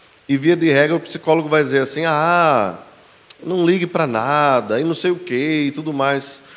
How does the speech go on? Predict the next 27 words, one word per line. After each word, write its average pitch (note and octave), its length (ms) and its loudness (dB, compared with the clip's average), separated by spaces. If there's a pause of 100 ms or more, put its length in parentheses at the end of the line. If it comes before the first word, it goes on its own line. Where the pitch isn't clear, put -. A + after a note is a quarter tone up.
(140)
Mas B2+ 280 -2
não C3+ 340 0
é. A2+ 320 -2 (1040)
A, F#2+ 240 -4
a A#2+ 40 2
mente C#3+ 520 0
humana A2+ 680 0 (540)
vai B2+ 200 0
ficar C3 300 -2
sempre F3+ 540 -2
lembrando B2+ 840 0 (300)
do A#2+ 140 -4
que C#3+ 120 -2
aquela C3+ 260 -2
pessoa C3 360 -4
fez B2 320 -6
de C3+ 80 -2
errado. G#2+ 500 0 (680)
Sempre. C#3 600 -2 (400)
Sempre E3+ 480 -2
acusando. A#2+ 720 0 (960)
Nós C3+ 220 0
não D#3 80 0
conseguimos E3+ 540 -4
apagar C3+ 380 0
da B2 120 0
memória G#2 640 0